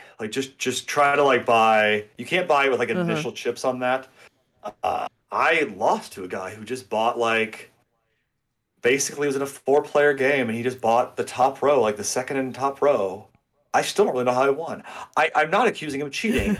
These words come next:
Speaker 2: <laughs>
Speaker 1: because that's, I, I'm humble enough, you know, because I feel like
Speaker 2: Yeah.
Speaker 1: that's,
Speaker 2: Uh-huh.
Speaker 1: that'd be a high ego to be like,
Speaker 2: Right.
Speaker 1: "Well, obviously he cheated." I don't think he cheated. I think he just was doing something I've never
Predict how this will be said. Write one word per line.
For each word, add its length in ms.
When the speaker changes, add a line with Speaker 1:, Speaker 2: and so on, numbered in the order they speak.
Speaker 2:
<laughs> 180
Speaker 1:
because 640
that's, 380
I, 140
I'm 140
humble 440
enough, 480
you 120
know, 240
because 220
I 60
feel 160
like 140
Speaker 2:
Yeah. 140
Speaker 1:
that's, 160
Speaker 2:
Uh-huh. 360
Speaker 1:
that'd 140
be 80
a 40
high 240
ego 220
to 60
be 40
like, 120
Speaker 2:
Right. 80
Speaker 1:
"Well, 80
obviously 280
he 60
cheated." 140
I 80
don't 100
think 80
he 80
cheated. 260
I 120
think 200
he 140
just 180
was 140
doing 240
something 240
I've 260
never 200